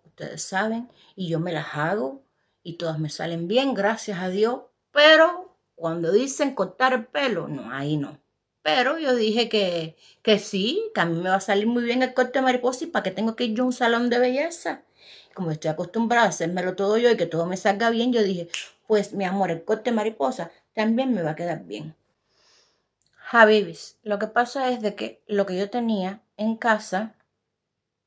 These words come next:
era esto que ustedes ven aquí. Una tijerita que es de cortar las cejitas.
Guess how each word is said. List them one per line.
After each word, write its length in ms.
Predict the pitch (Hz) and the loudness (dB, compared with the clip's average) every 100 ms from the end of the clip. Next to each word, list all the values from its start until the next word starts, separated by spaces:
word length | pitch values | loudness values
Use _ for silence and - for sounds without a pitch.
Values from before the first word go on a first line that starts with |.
| _ _ _ _ _ _ | _ _ _ _ _ _
era 460 | 220 208 185 196 _ _ _ _ _ _ _ _ _ _ _ _ _ _ _ _ _ _ _ _ _ _ _ _ _ _ _ _ _ _ | -2 -2 -4 -8 _ _ _ _ _ _ _ _ _ _ _ _ _ _ _ _ _ _ _ _ _ _ _ _ _ _ _ _ _ _
esto 240 | 196 - 214 | -20 -18 -12
que 60 | |
ustedes 320 | 208 - 180 175 | -12 -6 -6 -4
ven 180 | 170 | -6
aquí. 300 | 170 165 156 - _ _ _ _ _ - | -10 -12 -16 -20 _ _ _ _ _ -4
Una 280 | 233 247 | 0 0
tijerita 720 | 247 202 202 233 247 190 196 - _ | -2 -2 -2 -2 -4 -8 -8 -14 _
que 300 | - 185 180 | -10 -4 -4
es 260 | 226 220 - _ _ | -4 -8 -20 _ _
de 180 | - 180 | -14 -8
cortar 600 | 170 - - 202 220 - | -8 -8 -2 -2 -2 -8
las 280 | 170 175 170 | -10 -10 -8
cejitas. 840 | 208 196 269 - - - - - | -10 -10 -10 -10 -12 -20 -20 -20